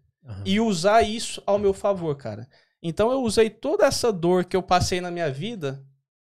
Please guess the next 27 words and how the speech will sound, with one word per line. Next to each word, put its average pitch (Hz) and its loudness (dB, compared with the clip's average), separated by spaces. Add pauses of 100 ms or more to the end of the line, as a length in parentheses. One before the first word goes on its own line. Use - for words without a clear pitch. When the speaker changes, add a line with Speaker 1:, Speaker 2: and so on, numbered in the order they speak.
(140)
Speaker 2:
ao 170 0
meu 208 2
favor. 151 -6 (760)
Eu 160 0
usei 190 2
isso 208 -4
também 202 0
ao 185 2
favor 202 0
de 202 -6
outras 202 -4
pessoas. 151 -8 (280)
Speaker 1:
E 117 -18
pra 110 -10
fazer 104 -8
o 110 -6
contrário 110 -8
do 120 -16
que - -20
Speaker 2:
Pra - -20
Speaker 1:
fizeram. 151 0
Speaker 2:
fazer 170 2
o 196 2
contrário 190 -2
do 175 -12
que 196 -12
fizeram. 160 -4